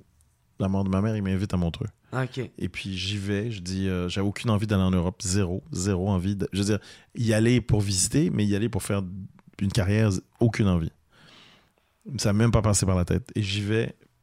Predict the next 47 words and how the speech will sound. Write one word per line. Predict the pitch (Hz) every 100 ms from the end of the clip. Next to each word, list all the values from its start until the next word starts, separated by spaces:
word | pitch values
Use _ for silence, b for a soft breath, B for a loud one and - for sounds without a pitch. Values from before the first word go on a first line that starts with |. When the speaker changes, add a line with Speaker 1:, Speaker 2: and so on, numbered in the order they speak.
| _
Speaker 1:
ça | - 95
fait | -
un | 101
hit. | 95 - - - _ _ _ _ b b b b -
Et | 107 107 -
c'est | - 117
là | 135
où |
je | 107
rencontre | 107 110
Pascal | 95 - 104
Légitimus. | 92 87 98 98 - -
Non, | 127 123
c'est | -
l'année | 127 143
d'après. | 127 95 87 B B B -
L'année | 123
d'après, | 127 135
il | 135
me | 117
réinvite. | 127 117 107 127 - - _ b b -
Première | 135 135
année, | 127 139
révélation | 123 117 110 - 123
du | -
festival, | 104 120 131 143
il | 113
me |
réinvite | 107 107 117
l'année | 104 101
d'après. | 98 98 110 143 - b b b b b -
Euh, | 101 101 95 - - - - - -
je | -
fais | -
mon | 120 110
show | 98 117 113 110
au |
complet, | 104 95 107 110 120 120 - - 90
euh, | 95
je, | 90 92 95
je | -
prends | - 98
le | 90
temps | 104
d'essayer | 101 87 104
de | 98
l'adapter. | 92 87 - 110 120